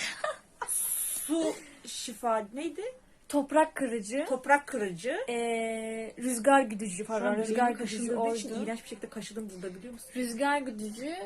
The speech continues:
Speaker 1: toprak kırıcı, ee, neydi? Suyla alakalı olan neydi? Su akıtıcısı.
Speaker 2: Su akıtıcısı.
Speaker 1: <laughs> O, ona bayılıyorum ya, su
Speaker 2: Bir de
Speaker 1: akıtıcısı.
Speaker 2: neydi?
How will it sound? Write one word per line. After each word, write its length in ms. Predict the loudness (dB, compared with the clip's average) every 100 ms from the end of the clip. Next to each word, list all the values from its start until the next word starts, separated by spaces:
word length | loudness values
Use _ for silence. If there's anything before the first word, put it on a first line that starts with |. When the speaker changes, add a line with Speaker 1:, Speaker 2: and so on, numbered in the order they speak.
| -8
Speaker 1:
toprak 540 | -6 -6 -2 -4 -4
kırıcı, 540 | -8 -2 -2 -2 -4 -4 -4 -8 -18 -20 -20 -14 -4
ee, 80 | 0 2 2 0 0
neydi? 480 | -2 -2 -2 -4 -4 -6 -16 -20
Suyla 500 | -12 -12 -2 2 4
alakalı 380 | 4 2 2 0
olan 280 | 0 0 -2
neydi? 420 | -4 -4 -6 -10 -10 -12 -10
Su 240 | 2 12 12
akıtıcısı. 600 | 12 6 4 4 2 0 4
Speaker 2:
Su 120 | 6
akıtıcısı. 640 | 6 4 -4 -4 -2 2 6
Speaker 1:
<laughs> 0 | 10 10 10 6 4
O, 360 | 8 8 8 10
ona 180 | 10
bayılıyorum 500 | 12 10 10 8 8
ya, 120 | 6 4
su 140 | 4
Speaker 2:
Bir 40 |
de 40 | 2
Speaker 1:
akıtıcısı. 420 | 2 0 2 2
Speaker 2:
neydi? 200 | 2 4